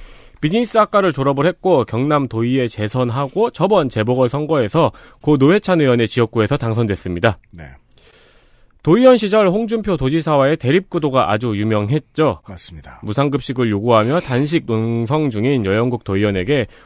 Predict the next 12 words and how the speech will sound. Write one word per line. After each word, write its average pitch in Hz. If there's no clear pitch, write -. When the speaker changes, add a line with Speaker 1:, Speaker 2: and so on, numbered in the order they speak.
Speaker 1:
홍준표 208
도지사가 131
"쓰레기가 202
단식해봐야 120
한 147
이 117
년 208
단식해봐"라는 135
말을 131
한 180
사건으로 156
유명합니다. 113